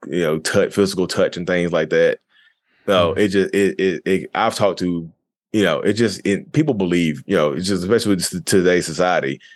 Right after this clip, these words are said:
Speaker 1: people typically are going to believe women, you know, just like you look at the, the Johnny Depp case or whatever, that, that's the most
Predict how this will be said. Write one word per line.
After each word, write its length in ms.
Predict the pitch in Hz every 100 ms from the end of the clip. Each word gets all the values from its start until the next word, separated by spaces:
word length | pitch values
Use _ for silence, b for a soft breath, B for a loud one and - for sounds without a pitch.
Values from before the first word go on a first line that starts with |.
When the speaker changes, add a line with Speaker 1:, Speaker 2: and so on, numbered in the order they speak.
| B B
Speaker 1:
people 180 | 123 101
typically 480 | 104 95 90 87 80
are 320 | 85 85 80
going 260 | 80 90 85
to 80 | 82
believe 320 | 80 82 76
women, 300 | 92 64 - B B -
you 60 | 95
know, 200 | 85 - b b 85
just 200 | 107 98
like 180 | 87 87
you 140 | 92
look 120 | 90
at 80 | 82
the, 60 | 85
the 180 | 80 87
Johnny 300 | 85 90 92
Depp 260 | 90 104 -
case 300 | 90 78 82
or 20 |
whatever, 340 | 82 78 78 78
that, 240 | 82 65
that's 180 | 90 -
the 80 | 85
most 260 | 85 80